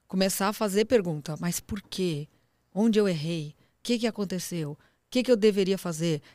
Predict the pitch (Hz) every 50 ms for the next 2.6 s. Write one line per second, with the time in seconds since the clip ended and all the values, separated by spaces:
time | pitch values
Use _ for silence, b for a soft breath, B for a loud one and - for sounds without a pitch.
0 | b _ - 285 349 311 - 302 240 - 247 233 202 196 - 196 196 202 233 240
1 | - - 359 302 262 233 220 214 - 202 190 175 185 185 175 - - - - 190
2 | 175 - _ 170 156 156 156 196 226 285 320